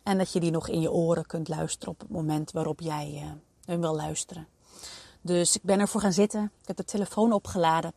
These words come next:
De telefoon waarop Jip nu op de camping af en toe eens een spelletje kan spelen. Opgeladen en al. Jullie hebben een achtergrond met, ehm, lampjes. Je kijkt richting de voorzijde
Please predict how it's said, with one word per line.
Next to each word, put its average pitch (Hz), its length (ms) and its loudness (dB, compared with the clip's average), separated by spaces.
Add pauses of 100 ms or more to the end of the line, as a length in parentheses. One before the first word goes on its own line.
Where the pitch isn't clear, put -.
(260)
De 175 120 -16
telefoon 185 500 0
waarop 160 300 -2
Jip 180 280 -4
nu 170 220 -2 (520)
op 170 140 -8
de 185 100 -6
camping 170 360 -2
af 175 160 0
en 175 80 0
toe 180 140 -4
eens 165 120 -4
een 165 80 -4
spelletje 185 500 -2
kan 175 240 -6
spelen. 165 580 0 (560)
Opgeladen 214 600 6
en 185 160 0
al. 165 460 2
Jullie 180 240 0
hebben 175 220 2
een 170 100 0
achtergrond - 680 -2
met, 175 280 -6
ehm, 160 320 -4 (360)
lampjes. 190 800 4 (840)
Je 190 140 -2
kijkt 196 260 0
richting 185 260 -2
de 165 60 0
voorzijde 165 720 -2